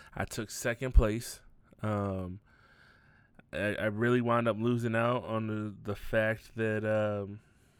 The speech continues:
Drew Brees did not play so well fantasy league point-wise, um, the way I thought he would have. Um,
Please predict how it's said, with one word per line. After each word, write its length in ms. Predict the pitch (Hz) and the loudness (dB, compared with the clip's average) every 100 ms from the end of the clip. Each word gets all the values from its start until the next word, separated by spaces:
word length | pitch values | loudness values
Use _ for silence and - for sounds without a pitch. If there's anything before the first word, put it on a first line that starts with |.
| _ - - 101 | _ -20 -16 -12
Drew 260 | 104 117 117 | -6 -2 -2
Brees 440 | 110 120 120 113 | 0 0 0 -2
did 140 | 110 107 | -4 -2
not 260 | 110 104 | -2 -2
play 240 | - 113 113 | 0 0 0
so 240 | - 113 | -2 0
well 260 | 110 113 110 | 2 2 0
fantasy 560 | - 110 110 - 113 | -2 -4 -4 -6 -8
league 380 | 107 113 110 104 | -4 -4 -6 -8
point-wise, 840 | - 113 101 110 113 113 113 110 - - - - - - - _ - | -8 -6 -6 -4 -2 -2 -2 -6 -14 -20 -20 -20 -20 -20 -20 _ -6
um, 600 | 101 101 98 92 87 101 - _ _ _ _ _ _ _ | -2 -2 -2 -6 -8 -12 -18 _ _ _ _ _ _ _
the 100 | 95 | -4
way 280 | 101 110 104 | 0 2 2
I 40 | 98 | 0
thought 320 | - 104 98 | 0 0 0
he 160 | 113 | -4
would 280 | 101 107 110 | -4 -2 -2
have. 420 | 101 110 110 123 - - - - - _ | 2 4 4 2 -6 -12 -14 -20 -20 _
Um, 540 | 104 107 104 101 98 | -4 -2 -4 -6 -8